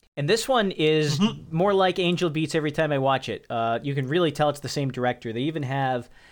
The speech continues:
Speaker 1: like, in the opening, they, it, I don't know if you watch Angel Beats. They always had a guy playing, or a,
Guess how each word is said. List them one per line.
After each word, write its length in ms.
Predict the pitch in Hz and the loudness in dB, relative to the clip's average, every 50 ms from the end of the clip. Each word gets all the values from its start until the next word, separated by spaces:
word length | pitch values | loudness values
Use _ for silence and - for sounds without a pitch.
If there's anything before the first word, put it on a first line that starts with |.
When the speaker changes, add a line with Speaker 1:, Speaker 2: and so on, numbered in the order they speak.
| - - - _ - | -20 -20 -18 _ -6
Speaker 1:
like, 160 | 135 131 135 | -6 -4 -4
in 80 | 139 131 | -4 -4
the 140 | 123 117 - | -4 -4 -4
opening, 640 | 127 139 139 139 143 143 139 135 139 143 143 143 - - | -2 -2 0 2 2 2 2 2 2 0 -2 -4 -6 -4
they, 160 | 135 123 120 | -2 -2 -2
it, 260 | 117 - 135 131 - - - - _ _ _ _ _ _ _ _ _ | -2 -4 -6 -8 -8 -10 -16 -20 _ _ _ _ _ _ _ _ _
I 80 | - 127 | -8 -6
don't 120 | 131 131 | -4 -2
know 120 | 135 135 131 | -2 -2 -2
if 80 | 123 | -2
you 120 | 123 135 135 | 0 0 0
watch 180 | 131 127 - | 0 -2 -2
Angel 260 | 139 139 139 135 131 113 | -2 -2 -2 -2 -4 -4
Beats. 220 | 123 127 120 - | -4 -6 -4 -2
They 80 | 147 143 | -2 -2
always 180 | 139 139 139 | 0 0 0
had 160 | 135 135 131 | 0 -2 -2
a 60 | 120 110 | -2 -2
guy 220 | 113 117 117 117 | -2 -2 -2 -4
playing, 320 | - - 139 127 123 - - | -4 -6 -8 -8 -8 -8 -8
or 220 | 117 113 107 98 | -8 -8 -8 -8
a, 200 | 98 92 92 92 | -10 -12 -12 -14